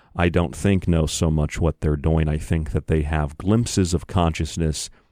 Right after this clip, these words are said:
that are obscured by the subconscious control and communication that intelligences from other worlds have over them. And so they don't just use our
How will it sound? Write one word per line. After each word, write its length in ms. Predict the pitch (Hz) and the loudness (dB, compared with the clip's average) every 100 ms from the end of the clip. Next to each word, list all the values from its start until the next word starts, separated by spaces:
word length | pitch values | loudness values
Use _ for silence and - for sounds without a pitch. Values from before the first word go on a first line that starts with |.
| _ _ _ _ _ _ - | _ _ _ _ _ _ -4
that 160 | 76 | 0
are 100 | 78 | 2
obscured 640 | 71 - - 85 82 80 71 | 0 -4 0 2 4 2 2
by 240 | 73 73 | 0 0
the 280 | 71 73 76 - | 0 -2 -2 -8
subconscious 760 | - 95 82 90 80 78 80 | 0 0 0 0 0 0 -6
control 480 | - 80 - 87 80 | -4 -4 0 0 2
and 80 | 80 | 0
communication 760 | 82 78 78 - 78 - 82 76 | 0 0 0 0 -2 0 0 0
that 180 | 73 67 - _ - | 0 -4 -12 _ -6
intelligences 800 | 76 95 98 87 90 - 90 78 | 0 2 2 2 -2 0 -2 0
from 180 | 85 | -2
other 180 | 78 78 | -2 -2
worlds 600 | 76 82 85 80 76 - - _ _ - | -2 0 2 0 -2 -8 -12 _ _ -4
have 220 | 80 76 | 0 0
over 280 | 85 85 78 | 2 2 2
them. 320 | 71 71 69 - _ _ _ _ _ _ _ _ _ _ _ _ _ - | 0 0 -2 -10 _ _ _ _ _ _ _ _ _ _ _ _ _ -4
And 120 | 90 | -2
so 260 | - 95 87 | 2 4 4
they 160 | 87 | 2
don't 220 | 87 95 85 | 2 0 -2
just 260 | 87 - | -4 0
use 260 | 90 85 80 | 2 2 2
our 320 | 76 76 | 0 0